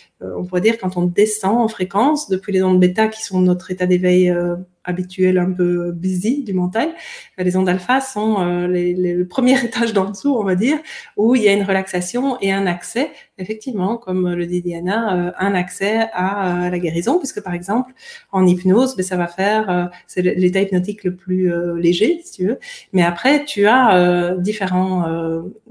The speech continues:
états, euh, différentes fréquences cérébrales encore plus, euh, plus basses, tu pourrais dire, qui correspondent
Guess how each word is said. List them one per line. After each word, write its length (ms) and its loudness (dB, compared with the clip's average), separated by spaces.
états, 600 0
euh, 320 -4
différentes 680 -2
fréquences 380 0
cérébrales 480 -2
encore 760 0
plus, 320 -2
euh, 200 -2
plus 240 -4
basses, 440 0
tu 100 -8
pourrais 200 -4
dire, 180 0
qui 120 -6
correspondent 680 2